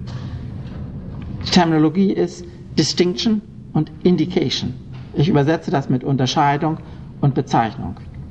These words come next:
Wozu soll man sonst unterscheiden, wenn man nicht, äh, das eine statt des anderen bezeichnen will?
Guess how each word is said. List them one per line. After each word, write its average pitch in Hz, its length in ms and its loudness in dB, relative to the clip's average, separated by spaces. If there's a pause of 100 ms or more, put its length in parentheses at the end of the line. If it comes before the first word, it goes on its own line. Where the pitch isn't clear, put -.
(1700)
Wozu 196 240 4
soll 175 200 4
man 156 180 2
sonst 175 320 0
unterscheiden, 139 680 0 (760)
wenn 170 180 4
man 151 180 2
nicht, 170 360 -2
äh, 143 300 2
das - 240 -2
eine 175 440 2 (580)
statt - 300 2
des 156 120 -6
anderen 117 540 2 (300)
bezeichnen 120 600 -2
will? 95 160 -6